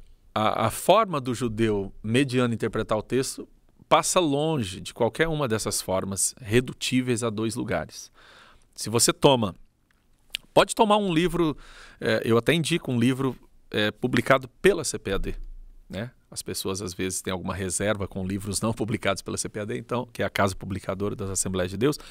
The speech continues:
eu convido pra ler Faces do Novo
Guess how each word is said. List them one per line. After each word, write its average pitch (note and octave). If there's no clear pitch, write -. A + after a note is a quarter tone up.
eu C#3+
convido D#3+
pra D#3+
ler C#3
Faces -
do C3+
Novo C#3